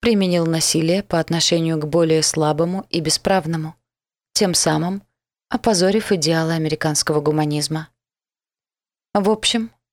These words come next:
по интернету я нашла очень приличного и недорогого адвоката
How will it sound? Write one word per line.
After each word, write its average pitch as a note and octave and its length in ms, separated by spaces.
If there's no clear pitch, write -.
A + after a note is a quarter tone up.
по G3 100
интернету E3+ 600
я F3 140
нашла E3 280
очень D#3 240
приличного E3 720
и B3+ 80
недорогого D#3+ 640
адвоката D#3 760